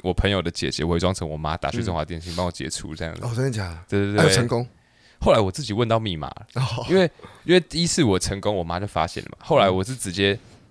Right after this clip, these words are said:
Speaker 1: 反正我用什么按键小精灵，然后
Speaker 2: 嗯。
Speaker 1: 就让我妈在我，我的电脑输入那个密码，我就假装说我要做报告，然后她输进去，我就可以把她的密码就是 copy 下来。
Speaker 2: 哦。
Speaker 1: 然后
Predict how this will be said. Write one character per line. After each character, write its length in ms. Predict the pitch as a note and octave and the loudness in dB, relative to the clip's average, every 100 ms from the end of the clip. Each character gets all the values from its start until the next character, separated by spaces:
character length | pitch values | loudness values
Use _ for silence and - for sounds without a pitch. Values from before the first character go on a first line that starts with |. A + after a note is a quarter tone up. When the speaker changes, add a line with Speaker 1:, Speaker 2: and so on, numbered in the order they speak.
| _ | _
Speaker 1:
反 140 | - G#2+ | 0 2
正 80 | C#3 | 4
我 80 | |
用 260 | G2+ C3+ C#3 | 4 2 -2
什 100 | G#2 | -2
么 80 | A2 | 0
按 140 | C3+ | 2
键 160 | A#2+ A2 | 2 0
小 180 | F2 E2 | -2 -2
精 180 | F#2+ | -4
灵， 180 | F2+ B1+ | -6 -8
然 120 | D#2+ G2+ | -4 0
后 160 | A2+ A2 | 0 -2
Speaker 2:
嗯。 160 | G#2+ - - | -10 -14 0
Speaker 1:
就 160 | B2+ | 4
让 180 | C#3 A2 | 6 4
我 100 | E2 | 4
妈 140 | F2+ G#2 | 2 4
在 100 | E2 | 2
我， 160 | C#2 - | 0 -8
我 220 | E2+ E2+ | -6 -6
的 80 | D#2 | -4
电 160 | G2+ F#2 | -4 -4
脑 100 | D2+ | -6
输 200 | - F2 | -6 -8
入 60 | |
那 100 | F#2 | -6
个 60 | E2+ | -8
密 200 | F2+ D2+ | -8 -10
码， 160 | G#1+ - | -12 -16
我 100 | - | -6
就 100 | G#2+ | -4
假 160 | A2 E2 | -2 -2
装 140 | F#2 | -2
说 100 | G2+ | -2
我 60 | D#2+ | -2
要 80 | D#2+ | -2
做 160 | A2 | -4
报 160 | E2+ D#2+ | -4 -4
告， 180 | - - | -6 -8
然 140 | D#2 F2+ | -6 -4
后 60 | |
她 100 | G#2+ | -4
输 160 | A2 A2 | -6 -8
进 140 | A2 | -10
去， 120 | G2+ F2+ | -8 -8
我 120 | D#2+ | -8
就 100 | F#2 | -6
可 120 | F#2+ | -6
以 140 | D2+ - _ | -6 -10 _
把 100 | D#2+ | -4
她 60 | F2 | -2
的 80 | A2 | 0
密 160 | G#2+ | 0
码 140 | F2+ C#2+ | -2 -2
就 60 | |
是 80 | F2 | -4
copy 260 | - F#2+ D#2 | 0 0 0
下 220 | - A#1+ | -2 -4
来。 220 | G1+ - - - | -4 -14 -16 -8
Speaker 2:
哦。 720 | A#2+ D#3+ E3+ D#3 D3+ C3 C3 | -6 -4 -6 -10 -10 -10 -4
Speaker 1:
然 100 | F#2 | 0
后 120 | B2+ | 0